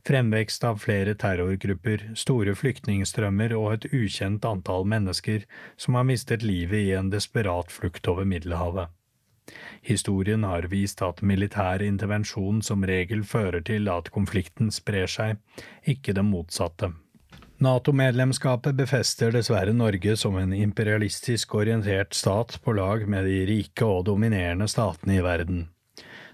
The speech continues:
Norges geostrategiske beliggenhet kombinert med nato-medlemskap og et tett bilateralt forsvarssamarbeid med U S A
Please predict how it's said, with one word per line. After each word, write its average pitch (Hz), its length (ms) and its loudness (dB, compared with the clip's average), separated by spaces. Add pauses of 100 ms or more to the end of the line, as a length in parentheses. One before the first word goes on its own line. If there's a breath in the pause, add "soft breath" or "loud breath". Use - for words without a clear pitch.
Norges 117 400 0
geostrategiske 101 1040 -2
beliggenhet 95 560 -2
kombinert 98 580 -2
med 92 280 -2
nato-medlemskap 98 1080 2
og 98 60 2
et 90 180 -4
tett - 320 -2
bilateralt 98 720 0
forsvarssamarbeid 95 1080 -2
med 87 280 0
U - 20 -4
S - 140 -4
A 101 180 0